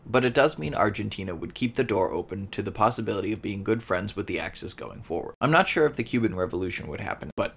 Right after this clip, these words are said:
even if it does, without a backer like the U S S R, they'd never make it anywhere, and Germany would give the U S a letter of thanks for their fight against communist insurgents. Ultimately,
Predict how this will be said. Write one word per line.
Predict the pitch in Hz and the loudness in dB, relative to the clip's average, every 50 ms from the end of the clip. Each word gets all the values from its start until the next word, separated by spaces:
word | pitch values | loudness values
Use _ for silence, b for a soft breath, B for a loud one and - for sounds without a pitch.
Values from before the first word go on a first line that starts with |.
| - - | -12 -6
even | - 107 110 101 101 | -2 0 0 2 0
if | 98 - | 0 -2
it | 98 95 - | -2 2 4
does, | 110 107 101 95 101 98 - - - - | 6 6 6 6 4 2 0 -2 0 0
without | 104 104 104 104 98 | 2 4 4 4 4
a | 98 | 2
backer | 92 - 90 87 95 - 98 104 107 | 2 2 2 2 2 2 0 0 0
like | 101 95 95 - | 0 0 -2 -2
the | - 92 | -4 -2
U | 95 95 90 | 0 0 0
S | 92 - - | 0 0 -2
S | 92 98 - | 0 2 4
R, | 104 101 101 98 92 | 6 6 6 6 4
they'd | 80 73 78 113 110 110 104 - | 2 0 0 2 2 2 0 -2
never | 95 98 98 92 85 - 85 | -6 -6 -6 -6 -6 -6 -6
make | 87 87 92 90 - | -6 -4 -4 -4 -6
it | - | -8
anywhere, | - 60 58 60 57 60 69 98 107 - | -8 -10 -10 -10 -8 -6 -6 -6 -6 -2
and | - 123 123 110 | 2 2 4 6
Germany | 120 120 117 117 113 107 | 6 6 6 4 4 2
would | 101 104 101 98 | 2 0 0 0
give | 104 95 95 | -2 -2 -2
the | 95 90 | -2 -2
U | 90 87 87 | 0 0 0
S | 92 - 95 | 0 -2 -2
a | |
letter | 95 95 90 90 90 90 | -2 -2 -2 -2 -2 -4
of | 92 | -2
thanks | - - 117 101 90 101 110 - | 0 0 0 0 0 -2 -4 -4
for | - - 90 | -4 -4 -2
their | 85 80 - | -2 -2 -2
fight | - 98 85 78 76 | -2 -4 -4 -4 -4
against | 78 78 80 92 - - | -6 -6 -6 -6 -8 -8
communist | - - - - - - - - - - - | -8 -8 -8 -8 -8 -10 -10 -10 -10 -10 -10
insurgents. | - - - - - 87 80 - - - - - - - - - _ - | -10 -8 -6 -2 -2 -2 -2 -4 -8 -12 -12 -12 -12 -12 -14 -2 _ 4
Ultimately, | 180 170 - 123 107 - - 92 92 90 104 117 | 4 4 4 2 -2 0 0 0 0 0 0 -4